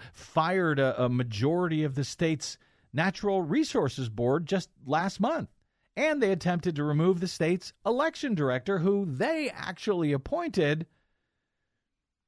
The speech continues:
after taking away the governor's power to have anything to do with it because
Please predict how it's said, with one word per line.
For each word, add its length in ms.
after 260
taking 360
away 120
the 140
governor's 500
power 320
to 80
have 180
anything 360
to 100
do 160
with 160
it 80
because 380